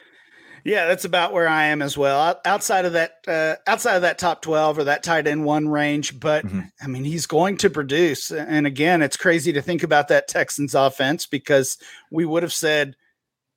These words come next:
Speaker 1: there's really no weapons and maybe Schultz will be the top target. And you look at that game on Sunday, Robert Woods didn't even play. So when, when Woods comes back,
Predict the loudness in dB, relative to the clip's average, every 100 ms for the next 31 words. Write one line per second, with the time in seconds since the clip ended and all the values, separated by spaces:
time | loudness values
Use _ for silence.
0 | _ -2 0 0 0 0 0 2 0 0
1 | 0 0 0 -2 -2 -2 0 -2 -2 -2
2 | 0 0 -2 -4 -4 -2 0 0 0 0
3 | 0 0 -2 -4 -20 -20 -20 _ 0 2
4 | 4 0 -4 _ -12 -8 -2 0 2 0
5 | 2 2 2 2 0 -2 0 2 2 0
6 | 2 2 2 2 0 -2 -6 -2 -2 -4
7 | -8 0 2 0 -4 _ -4 2 2 0
8 | -6 -18 -14 -2 0 0 -6 -2 -2 0
9 | 0 -2 -2 -2 -2 -2 0 0 0 -4